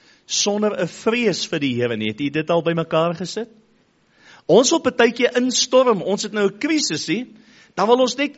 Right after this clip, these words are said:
instorm en die Here moet gou-gou 'n antwoord gee, want as ek nie nou by hom 'n antwoord kry nie, dan gaan ek môre en ek sorteer dit self uit.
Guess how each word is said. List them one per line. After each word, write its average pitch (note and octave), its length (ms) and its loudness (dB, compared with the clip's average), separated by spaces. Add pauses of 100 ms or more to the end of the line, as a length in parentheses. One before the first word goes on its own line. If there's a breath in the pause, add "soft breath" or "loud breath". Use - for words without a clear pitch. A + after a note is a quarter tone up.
instorm B3 640 2
en A3 80 0
die G#3+ 140 0
Here A#3+ 180 4
moet B3+ 160 -2
gou-gou D4+ 420 2
'n D4 240 6
antwoord C#4 300 4
gee, G#3+ 480 4
want A3+ 140 6
as A#3 120 6
ek C4 140 4
nie D#4+ 80 0
nou D4 240 6
by C#4+ 140 8
hom C#4 200 8
'n C#4+ 200 4
antwoord B3+ 220 -2
kry A#3+ 100 2
nie, A#3 120 4
dan G3+ 100 0
gaan A3 140 0
ek G3+ 100 -4
môre G#3+ 200 4
en G#3+ 80 2
ek G3 100 -2
sorteer F3+ 400 0
dit E3 80 -8
self D#3+ 320 0
uit. F2+ 160 -14